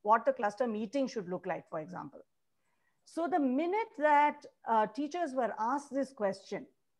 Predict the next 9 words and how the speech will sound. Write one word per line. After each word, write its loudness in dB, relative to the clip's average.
right, -4
and 4
the 4
cluster -2
meeting -2
started 0
taking -2
into -6
account 0